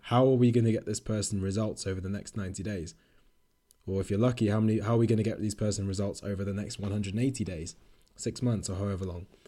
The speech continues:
But you've gotta really think, if, how old are you? So let, let's say you're thirty years old, thirty-five years old, forty years old. Um, you've probably still got another forty, fifty years to live.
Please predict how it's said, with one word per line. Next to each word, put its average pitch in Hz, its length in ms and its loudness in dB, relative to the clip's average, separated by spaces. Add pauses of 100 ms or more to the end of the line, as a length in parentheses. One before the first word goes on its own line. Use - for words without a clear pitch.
(180)
But 107 100 0
you've 113 100 2
gotta 139 200 8
really 131 280 8
think, 104 320 -4 (120)
if, 120 160 -4 (360)
how 160 140 4
old 135 160 6
are 104 100 2
you? 98 80 2
So 117 120 0
let, 123 180 2
let's 156 160 0
say 147 140 4
you're 139 120 6
thirty 120 400 2
years 104 160 2
old, 104 320 -2 (100)
thirty-five 113 500 2
years 104 160 0
old, 107 280 -4 (140)
forty 113 320 2
years 104 160 0
old. 104 240 -2 (1400)
Um, 117 500 2
you've 123 200 0
probably 135 320 6
still 123 260 4
got 117 160 4
another 110 220 0
forty, 113 400 2
fifty 110 300 0
years 104 200 0
to 98 100 -6
live. 98 300 -4